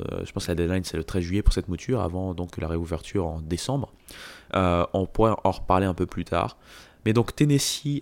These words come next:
a survécu, Tennessee se donnait encore une chance de pouvoir, euh, bah, pourquoi pas aller jusqu'en finale. Et côté, euh, bracket des vainqueurs des deux brackets, on retrouvait donc Florida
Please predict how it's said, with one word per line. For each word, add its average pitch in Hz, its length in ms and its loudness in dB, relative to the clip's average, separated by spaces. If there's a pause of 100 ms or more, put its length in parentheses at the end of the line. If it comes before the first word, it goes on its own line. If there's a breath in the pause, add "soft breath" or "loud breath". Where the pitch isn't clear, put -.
a 107 100 4
survécu, 139 600 2
Tennessee - 340 -4
se - 140 -2
donnait 98 140 2
encore 95 200 -2
une 98 80 -2
chance 107 260 -2
de 98 60 2
pouvoir, 95 480 0
euh, 85 140 2
bah, 82 160 -2
pourquoi - 340 -4
pas 104 140 0
aller 87 160 -2
jusqu'en 82 260 -6
finale. 113 440 0 (1160 loud breath)
Et 165 120 6
côté, 165 460 2
euh, 117 220 6
bracket 113 480 4
des 101 160 0
vainqueurs 120 460 0
des 92 100 0
deux 110 380 2 (100)
brackets, 101 680 0 (200 soft breath)
on 117 120 0
retrouvait 135 280 8
donc 135 200 4
Florida 135 760 4